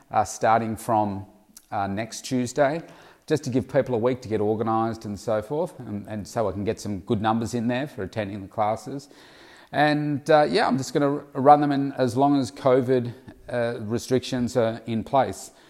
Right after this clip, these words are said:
No charge and no strings, and I'm g-, giving people three free reports, uh, when they register at the same time. So just giving them some ideas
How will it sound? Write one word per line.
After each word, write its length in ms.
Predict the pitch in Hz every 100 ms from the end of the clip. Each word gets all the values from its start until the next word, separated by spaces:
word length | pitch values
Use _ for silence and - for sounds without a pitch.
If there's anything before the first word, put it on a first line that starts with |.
| - _ 139
No 140 | 165
charge 600 | 165 147 135 131 - - - - - _ -
and 280 | 117 113
no 160 | 110 120
strings, 540 | 110 - 98 98 98
and 160 | 107 101
I'm 180 | 95 92 _
g-, 160 | 117 110
giving 260 | 117 110
people 300 | 107 113 107
three 240 | - 117 104
free 200 | - 104
reports, 560 | 95 - 107 101 - - - - - -
uh, 140 | 104
when 140 | 107
they 100 | 104
register 380 | 101 101 98 -
at 80 | 95
the 80 | 98
same 260 | 107 101
time. 380 | 92 107 104 101
So 340 | 98 104 98 98
just 300 | 90 104 -
giving 240 | 98 95
them 100 | 98
some 180 | 90 104
ideas 640 | 98 90 101 104 98 -